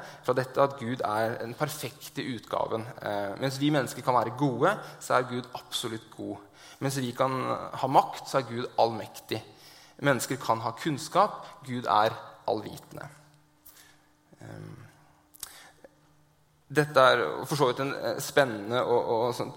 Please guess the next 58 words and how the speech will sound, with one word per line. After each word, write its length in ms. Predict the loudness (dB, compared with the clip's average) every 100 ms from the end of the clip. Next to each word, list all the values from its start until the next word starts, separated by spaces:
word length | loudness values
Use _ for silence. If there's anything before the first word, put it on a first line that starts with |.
| -8
tiltalende 720 | -6 -8 -12 -6 -2 0 0
måte 400 | 0 0 -2 -4
å, 80 | -2
å 80 | 0
jobbe 240 | 0 0 -4
med 280 | -8 -10 -8
teologi 480 | -6 -4 -6 -12 -14
på. 140 | -8 -8 -10 -20 -20 -20 -20 -12
Men 140 | -2 0
det 60 |
finnes 200 | 2 2
altså 220 | 2 4 4
en 100 | 8
annen 340 | 8 8 4
k-, 340 | 0 -6 -8 -12 -6
måte 600 | 0 4 6 6 6 2
eller 120 | 0
kilde 540 | 0 0 0 2 2 2 0 -12
som 140 | -2 2
gjør 140 | 4
det 100 | 4
mulig 240 | 2 0 0
for 140 | 4
oss 160 | 4 2
å 60 |
si 280 | -4 -4 -4
noe 160 | -2 -4
om 60 | -4
Gud, 320 | -4 -4 -4
kjenne 440 | -2 2 2 0 -8
Gud, 300 | -6 -6 -6 -14 -20 -20 -20 _ -20
fordi 300 | -8 2 2
han 100 | 2
har 140 | 2
åpenbart 580 | 2 2 -2 0 0 0
seg 100 | -6
for 180 | -4 -6
oss. 120 | -6 -8 -10
Og 80 | -6
nå 100 | -2 -2
sa 160 | 0 0
Kjersti 320 | -2 -4 -4
også 180 | -2 -2
at 60 |
nå 80 | -4
burde 140 | -2
du 40 | -4
egentlig 160 | -6 -6
si 120 | -4
at 80 | -4
nå 80 |
kan 80 | -6
du 60 | -8
begynne 160 | -10
å 40 | -6
følge 260 | -6 -6
med 100 | -8
igjen, 180 | -8 -8